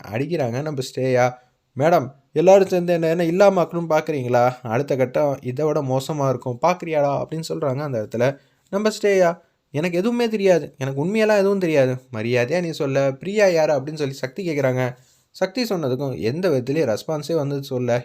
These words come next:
"எனக்கு எதுவுமே தெரியாதுங்கிற" மாதிரி சொன்னோன்னே கிட்டக்கு வந்து பொளிச்சு பொளிச்சுன்னு கன்னத்துல வந்து அடிக்கிறாங்க. அந்த இடத்துல நம்ம சக்தி, "அண்ணி அடிச்ச அடியில அவனுக்கு என்னடா தலையே சுத்துது போல இருக்கு, அண்ணி இனிமேல் பேசிட்டு இருந்தா சரி வராதுன்னு" சொல்லி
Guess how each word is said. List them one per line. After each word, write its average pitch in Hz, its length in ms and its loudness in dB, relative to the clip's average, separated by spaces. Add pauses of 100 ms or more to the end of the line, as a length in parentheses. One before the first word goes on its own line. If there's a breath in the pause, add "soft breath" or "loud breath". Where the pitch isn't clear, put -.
"எனக்கு 147 240 -8
எதுவுமே 220 300 -4
தெரியாதுங்கிற" 185 600 -2
மாதிரி 139 200 -4
சொன்னோன்னே 123 320 -4 (380 soft breath)
கிட்டக்கு 240 260 0
வந்து 170 180 -2
பொளிச்சு 185 280 -8
பொளிச்சுன்னு 160 320 -8
கன்னத்துல 165 360 -4
வந்து 127 240 -6
அடிக்கிறாங்க. 131 540 -6
அந்த 131 200 -4
இடத்துல 101 300 -6 (640 soft breath)
நம்ம 185 200 -2
சக்தி, 196 360 -2 (760)
"அண்ணி 185 260 0
அடிச்ச 156 260 -2
அடியில 139 400 0 (180)
அவனுக்கு 123 340 -6
என்னடா 165 280 0 (120)
தலையே 175 400 2
சுத்துது 175 380 -4
போல 147 200 2
இருக்கு, 123 260 0 (120)
அண்ணி 147 260 -6
இனிமேல் 143 320 -4
பேசிட்டு 160 300 -6
இருந்தா 127 260 -6
சரி 139 220 -6
வராதுன்னு" 127 340 -2
சொல்லி 120 220 -4